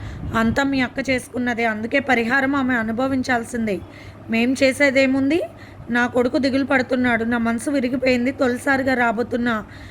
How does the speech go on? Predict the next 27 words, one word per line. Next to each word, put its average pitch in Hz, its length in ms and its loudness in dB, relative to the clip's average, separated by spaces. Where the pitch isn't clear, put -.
వంశాంకురాన్ని 254 840 2
పోగొట్టుకున్న 254 680 -2
బాధతో 233 480 0
విలవిల్లాడింది, 254 800 2
అంతే 233 320 -2
జరిగింది, 240 600 0
అంతే," 240 300 2
అన్నది 247 340 0
సరస్వతి. 220 640 -2
"మీరన్నది 247 560 4
ఏ 254 160 6
విషయం 269 400 0
గురించి 247 340 0
మా 254 200 2
అంటున్నారో 247 560 4
తెలియదు, 233 520 2
మా 247 100 2
ఊర్లో 240 340 6
నిజంగా 254 400 2
జరిగింది 240 480 2
అత్తయ్య 233 300 0
గారు, 208 280 2
మీరు 233 280 4
దైవ 247 340 2
సమానులు," 247 540 0
అన్నాడు 240 480 2
సతీష్. 233 480 0